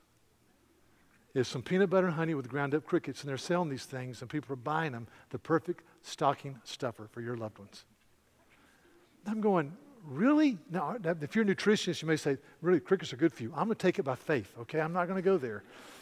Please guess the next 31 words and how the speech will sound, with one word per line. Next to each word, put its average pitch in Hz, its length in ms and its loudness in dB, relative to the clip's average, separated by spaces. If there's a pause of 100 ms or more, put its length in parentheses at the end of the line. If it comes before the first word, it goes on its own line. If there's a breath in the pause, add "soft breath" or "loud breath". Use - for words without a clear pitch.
(460 loud breath)
But 185 200 8
that's, 208 300 10
that's 180 280 8
just - 280 2
silly. 185 280 6
So 117 60 -4
we 160 80 0
go 190 100 6
from 170 120 -4
the 160 60 -4
silly 185 280 4
to 156 140 -8
the 131 80 -2
very 156 280 2
serious 143 400 -4
and 123 80 -12
very 139 180 0
sad. 135 400 -2 (440 loud breath)
This 160 160 -4
is 165 80 -4
a 170 40 0
man 160 280 2
at 147 100 2
a 123 120 -2 (120)
festival 143 480 2
in 131 80 -8
Thailand, 131 640 -6 (1200 soft breath)
and 135 140 -8
all 170 200 4
of 185 80 0
those 175 600 0